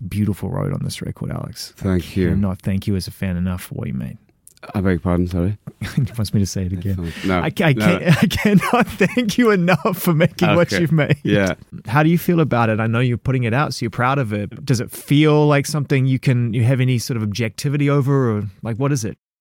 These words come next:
Speaker 2: We started making it, uh, what feels like a long time ago now, and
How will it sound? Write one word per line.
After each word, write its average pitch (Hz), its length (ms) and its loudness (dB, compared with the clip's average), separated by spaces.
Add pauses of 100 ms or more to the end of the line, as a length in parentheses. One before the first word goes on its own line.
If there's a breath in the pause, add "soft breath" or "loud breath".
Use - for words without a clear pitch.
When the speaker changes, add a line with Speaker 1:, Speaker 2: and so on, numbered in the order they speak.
Speaker 2:
We 110 120 2
started 104 380 2
making 98 440 4
it, - 180 0 (560)
uh, 90 460 2 (180)
what - 260 -4
feels 101 260 2
like 92 200 0
a 92 40 0
long 87 280 4
time 90 280 2
ago 87 300 -2
now, 82 400 0
and 82 300 0